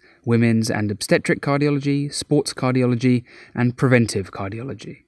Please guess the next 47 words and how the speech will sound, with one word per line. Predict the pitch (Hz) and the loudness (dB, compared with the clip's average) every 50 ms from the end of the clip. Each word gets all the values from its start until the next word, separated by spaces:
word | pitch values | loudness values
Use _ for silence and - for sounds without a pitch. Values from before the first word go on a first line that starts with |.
| _ - | _ -4
The | 180 | 0
choice | 170 - 226 262 247 - | 2 4 4 4 4 2
of | 190 | 0
specialty | - - 160 151 - 165 156 - 170 165 156 | 0 2 2 2 2 2 0 2 2 0 0
hugely | - - 151 156 143 143 139 143 | 0 0 0 0 2 2 2 2
affects | 151 143 - - 101 - - - | 2 0 0 -2 -4 -4 -4 -6
a | 113 | -6
typical | - - 107 107 113 - 117 107 | -4 -4 -4 -4 -2 -2 -2 0
working | 104 107 107 104 98 - 110 104 101 | 2 0 0 0 -2 -2 -2 -2 0
day, | 98 123 123 117 110 107 | 2 2 2 2 2 2
but | 101 120 127 | 0 0 0
with | 143 147 151 147 | 0 0 0 2
ever-increasing | 135 165 165 170 175 180 180 170 - - 139 135 123 - 139 131 127 | 2 2 2 2 2 2 0 0 0 0 0 0 0 0 0 2 2
levels | 123 120 113 120 117 117 | 2 2 0 0 0 0
of | 117 107 | -2 -2
heart | 110 139 180 180 - | 0 0 0 0 0
disease | 156 139 131 131 123 123 120 120 - - - - | 0 0 2 2 2 2 0 -2 -6 -14 -20 -8
and | - 120 117 113 107 | -4 0 2 2 2
an | 104 104 | 2 2
aging | - 117 117 107 117 107 104 | 2 0 0 2 0 0 0
population, | - 117 - - 113 110 123 135 123 - - 113 110 104 - - - _ - | 0 -2 -2 -2 0 2 2 2 2 2 0 0 0 -2 -4 -8 -20 _ -2
all | 156 180 180 | 0 2 2
cardiologists | - - 110 107 107 107 104 104 101 101 101 101 - - - - | 2 0 0 2 2 2 2 2 0 -2 -4 -4 -6 -8 -10 -8
are | 104 101 95 | -8 -8 -2
busy. | 101 131 131 120 113 101 95 95 - _ - | 0 2 2 4 2 0 -2 -4 -4 _ 2
I | 165 185 | 4 4
am | 185 165 165 160 | 6 4 4 4
an | 147 143 | 4 2
interventional | - - 127 117 120 110 120 123 113 - 113 104 98 | 2 2 0 0 2 2 2 2 2 2 0 -2 -2
cardiologist, | - - 104 101 101 101 98 95 95 104 98 - - | -4 -4 -4 -4 -2 -2 -4 -4 -6 -6 -8 -8 -4
so | - 117 113 | -2 -2 0
a | |
typical | 113 - 190 196 202 - 180 151 | 2 2 2 4 4 4 2 4
week | 135 131 123 - | 2 2 0 0
for | - 123 110 | -2 0 0
me | 104 101 98 98 | 2 2 0 0
might | 98 110 107 104 - 160 | 0 0 0 -2 -4 -4
be | 113 110 107 104 | -2 -2 0 -2
a | 98 | -2
couple | - - 170 - 165 160 | 0 0 0 2 2 0
of | 151 135 | 0 0
days | 127 143 123 120 113 110 | 0 0 2 2 0 0
in | 113 107 | 0 -2
the | 107 101 | -2 -4
cardiac | - - - 120 107 104 104 - | -6 -4 -2 -2 -2 -2 -4 -4
catheter | - - 151 - 165 143 - 147 | -4 -4 -2 -2 -2 -2 0 0
lab, | 139 143 139 139 139 147 | 0 2 0 0 -2 -4